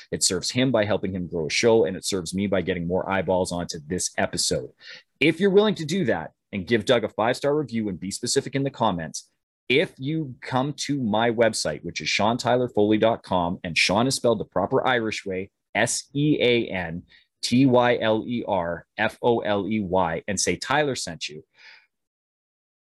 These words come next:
right above the fold, the first thing you're gonna see is an invitation to join my private Facebook group called Endless Stages.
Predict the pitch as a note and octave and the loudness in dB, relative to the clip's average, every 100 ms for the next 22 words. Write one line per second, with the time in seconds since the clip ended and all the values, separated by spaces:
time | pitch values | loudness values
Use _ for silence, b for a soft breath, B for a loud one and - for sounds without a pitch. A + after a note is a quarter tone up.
0 | _ - B2+ F3 F#3+ D#3 C3+ C#3+ - A2+ | _ 0 4 4 4 2 2 -2 0 0
1 | D#2 - - C3 C#3+ D3 C#3+ C3 B2+ - | -2 -10 -2 -2 0 -2 -2 -2 0 -2
2 | F2+ C#2+ E2 - G#2+ A2+ - G#2 G#2 G2 | -4 -6 -8 -2 -2 0 0 0 0 -2
3 | D#2 G2+ F#2 E2+ D2 D#2 E2+ G#2+ C#3 A2 | -2 0 0 0 0 2 6 6 6 4
4 | E2 F2+ C3 _ _ _ _ _ _ _ | 0 -6 -8 _ _ _ _ _ _ _
5 | - A#2+ A#2+ A#2 - A2+ - - - C#2 | -2 0 0 -2 0 -2 -2 -8 -10 -12
6 | - _ _ - F#2+ E2+ - G#2 G#2 G#2 | -14 _ _ -2 0 0 0 0 0 0
7 | - G2+ E2+ - - - | 0 0 0 -8 -14 -14